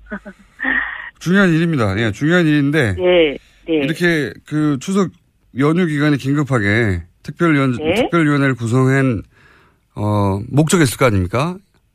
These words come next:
Speaker 1: 아, 저희는
Speaker 2: 예.
Speaker 1: 구성은 이미 했습니다.
Speaker 2: 아, 오래전에 했군요, 이미.
Speaker 1: 예, 이미 했고,
Speaker 2: 네.
Speaker 1: 이제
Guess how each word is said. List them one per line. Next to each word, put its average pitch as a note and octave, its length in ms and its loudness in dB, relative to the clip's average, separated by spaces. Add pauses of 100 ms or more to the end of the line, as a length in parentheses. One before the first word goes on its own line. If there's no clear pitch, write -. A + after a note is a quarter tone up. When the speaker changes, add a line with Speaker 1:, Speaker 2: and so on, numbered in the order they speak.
(220)
Speaker 1:
아, A3+ 180 2
저희는 B3+ 600 2
Speaker 2:
예. G#2 260 -2 (100)
Speaker 1:
구성은 D4 400 2
이미 B3 220 0
했습니다. C4 500 -2
Speaker 2:
아, G#2 60 0
오래전에 B2+ 340 -2
했군요, C#3+ 380 -6
이미. G#2+ 520 -2
Speaker 1:
예, F3 300 0
이미 A3 280 2
했고, C#4 520 -2 (160)
Speaker 2:
네. - 60 -14 (480)
Speaker 1:
이제 A3 800 2